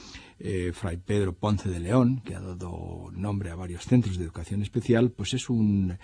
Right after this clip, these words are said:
eh, realmente un pionero en el tema de la educación especial. Eh, establece allá en, en una, en un pueblecito, en una ciudad de Burgos, en Oña, un centro de educación de sordos en el siglo dieciséis. Es ya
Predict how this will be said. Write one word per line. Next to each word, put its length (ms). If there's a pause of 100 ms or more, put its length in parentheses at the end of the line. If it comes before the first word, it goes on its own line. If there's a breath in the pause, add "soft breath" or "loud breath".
(380 loud breath)
eh, 140
realmente 600
un 200
pionero 560
en 60
el 100
tema 240
de 80
la 40
educación 380
especial. 580
Eh, 600
establece 540
allá 300
en, 380
en 140
una, 440
en 120
un 160
pueblecito, 840
en 60
una 120
ciudad 300
de 60
Burgos, 480
en 100
Oña, 300 (480 loud breath)
un 180
centro 340
de 100
educación 440
de 300
sordos 400
en 80
el 80
siglo 200
dieciséis. 600
Es 240
ya 320